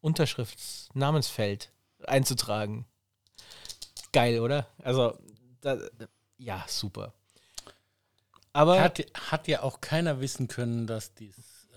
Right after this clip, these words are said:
Speaker 2: personenbezogene Tickets sind. Wusste keiner vorher.
Speaker 1: Nee, wie ich jetzt gelesen hab, äh, der Abendzeitung-Artikel,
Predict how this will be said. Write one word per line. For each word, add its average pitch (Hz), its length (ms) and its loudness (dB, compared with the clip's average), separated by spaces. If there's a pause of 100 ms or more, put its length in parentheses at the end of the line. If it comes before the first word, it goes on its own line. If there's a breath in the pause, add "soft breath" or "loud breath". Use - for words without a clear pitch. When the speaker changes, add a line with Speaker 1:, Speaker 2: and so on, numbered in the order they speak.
(140)
Speaker 2:
personenbezogene 110 920 -4
Tickets 107 380 -16
sind. 90 260 -18 (440)
Wusste 113 360 -8
keiner 90 320 -10
vorher. - 400 -16 (680 loud breath)
Speaker 1:
Nee, 175 260 8
wie 190 80 8
ich 190 60 6
jetzt 190 200 4
gelesen 160 280 2
hab, 208 140 2
äh, 151 320 2
der 135 220 -2
Abendzeitung-Artikel, 127 1120 -2